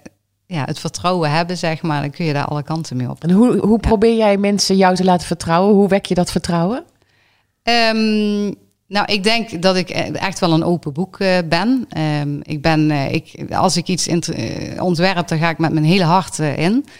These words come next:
Speaker 1: Dus ik, ik, ik zit ook wel eens met tranen in de ogen bij een klant als die me een, iets moois vertelt.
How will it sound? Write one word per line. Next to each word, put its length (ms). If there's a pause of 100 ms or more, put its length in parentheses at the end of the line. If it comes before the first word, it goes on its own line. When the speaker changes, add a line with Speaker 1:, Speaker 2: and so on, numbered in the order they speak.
(360)
Speaker 1:
Dus 220
ik, 260
ik, 260
ik 160
zit 220
ook 120
wel 140
eens 140
met 160
tranen 380
in 60
de 80
ogen 260
bij 140
een 80
klant 320
als 160
die 140
me 180
een, 380
iets 160
moois 320
vertelt. 460